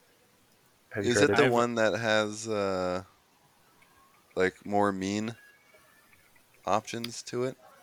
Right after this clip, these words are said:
Speaker 1: No, actu-, actually less mean options.
Speaker 2: Oh.
Speaker 1: It's basically Race for the
Speaker 2: Right up your alley.
Speaker 1: Galaxy, the system. Well, the system of Race for the Galaxy where there's five phases and then you have to select the
Speaker 2: Right, I
Speaker 1: phase
Speaker 2: remember
Speaker 1: and
Speaker 2: now.
Speaker 1: Yeah. Um,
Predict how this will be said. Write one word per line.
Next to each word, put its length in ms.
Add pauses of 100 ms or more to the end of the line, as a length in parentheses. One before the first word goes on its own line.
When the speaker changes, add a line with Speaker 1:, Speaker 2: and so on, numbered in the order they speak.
(600)
Speaker 1:
No, 240
actu-, 400
actually 280 (200)
less 260
mean 280
options. 500 (340)
Speaker 2:
Oh. 220
Speaker 1:
It's 180
basically 480
Race 220
for 100
the 100
Speaker 2:
Right 120
up 40
your 180
alley. 260
Speaker 1:
Galaxy, 180 (420)
the 100
system. 640 (720)
Well, 120
the 40
system 300
of 100
Race 200
for 80
the 200
Galaxy 440
where 260
there's 420
five 320
phases 560
and 80
then 300 (420)
you 100
have 80
to 60
select 260
the 60
Speaker 2:
Right, 120
I 20
Speaker 1:
phase 280
Speaker 2:
remember 220
Speaker 1:
and 100
Speaker 2:
now. 140 (480)
Speaker 1:
Yeah. 200 (680)
Um, 460